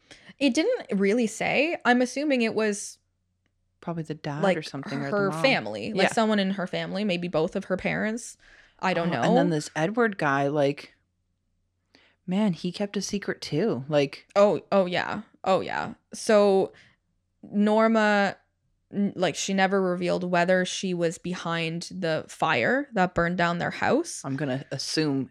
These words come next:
Speaker 2: yeah.
Speaker 1: But yeah, I mean, I feel like that's too much of a coincidence.
Speaker 2: Way too much.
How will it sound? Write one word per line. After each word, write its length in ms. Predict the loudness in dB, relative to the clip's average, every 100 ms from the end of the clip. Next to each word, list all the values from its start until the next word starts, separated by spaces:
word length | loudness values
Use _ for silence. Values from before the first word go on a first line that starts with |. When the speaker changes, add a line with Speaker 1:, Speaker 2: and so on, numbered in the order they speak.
| -10
Speaker 2:
yeah. 540 | -10 0 4 6 6 2 -8 -10
Speaker 1:
But 640 | -6 -6 -2 4 4 4
yeah, 260 | 0 2 2
I 120 | 2
mean, 160 | 2 0
I 260 | 0 -2
feel 240 | -2 -2 0
like 200 | 0 0
that's 280 | -2 -2 -10
too 220 | -6 -2
much 240 | -2 -2
of 100 | -4
a 60 | -4
coincidence. 1040 | -2 -2 -4 -6 -8 -6 -6 -8 -8 0
Speaker 2:
Way 320 | 6 8 8
too 200 | 4 0
much. 300 | 0 0 -2